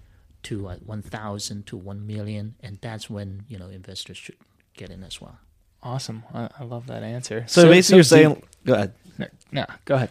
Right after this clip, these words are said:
Speaker 3: Well, I understood as you, you're saying, I, I, you like to get in at the beginning stages,
Speaker 1: Mm-hmm.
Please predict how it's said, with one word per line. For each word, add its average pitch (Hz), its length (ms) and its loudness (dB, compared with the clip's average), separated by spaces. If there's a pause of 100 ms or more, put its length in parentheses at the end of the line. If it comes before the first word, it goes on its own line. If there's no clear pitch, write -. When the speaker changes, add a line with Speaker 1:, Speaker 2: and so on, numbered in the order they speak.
(100)
Speaker 3:
Well, 170 160 10
I 170 260 12
understood 156 320 8
as 131 160 10
you, 120 320 2
you're 123 140 2
saying, 123 240 8
I, 120 220 6
I, 127 60 2 (160)
you 139 160 6
like 127 220 10
to 110 60 -8
get 113 180 4
in 101 340 4 (460)
at 107 100 0
the 117 60 0
beginning 117 320 6
stages, 95 580 0 (120)
Speaker 1:
Mm-hmm. 135 240 -4